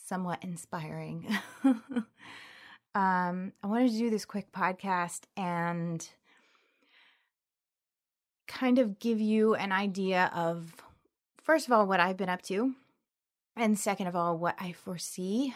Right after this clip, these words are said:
for season two. So, uh, you know, this podcast, kind of what the, what it, what it's all about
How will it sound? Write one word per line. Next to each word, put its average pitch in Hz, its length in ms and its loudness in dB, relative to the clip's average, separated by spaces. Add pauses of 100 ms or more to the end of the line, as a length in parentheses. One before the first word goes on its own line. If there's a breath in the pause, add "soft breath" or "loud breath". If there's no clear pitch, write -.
for 220 140 -8
season 202 440 -2
two. 214 440 -4 (580 soft breath)
So, 294 460 4 (180)
uh, - 80 -10 (120)
you 285 120 4
know, 254 380 6
this 302 260 2
podcast, 226 680 4 (240)
kind 226 200 0
of 208 100 0
what 202 360 4
the, 185 400 0 (320 soft breath)
what 226 180 0
it, 208 200 -2
what 208 160 0
it's 202 140 -2
all 180 180 2
about 160 480 0